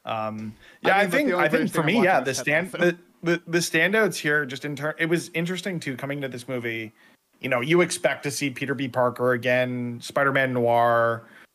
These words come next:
Speaker 1: Spider-Ham, these characters that had a role in the first one, and we really don't, apart from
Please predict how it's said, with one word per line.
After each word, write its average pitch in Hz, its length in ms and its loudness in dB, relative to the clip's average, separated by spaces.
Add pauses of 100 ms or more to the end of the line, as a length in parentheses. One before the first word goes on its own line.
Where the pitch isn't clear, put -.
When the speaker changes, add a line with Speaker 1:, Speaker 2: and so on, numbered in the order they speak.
(180)
Speaker 1:
Spider-Ham, 139 680 2
these 147 180 0
characters 175 360 0
that 143 100 0
had 131 160 0
a 139 60 0
role 135 160 2
in 131 60 -4
the 127 40 -4
first 202 260 -2
one, 131 120 -2
and 151 160 2
we 202 180 0 (320)
really 320 300 0
don't, 165 360 2
apart 131 320 0
from 117 240 -8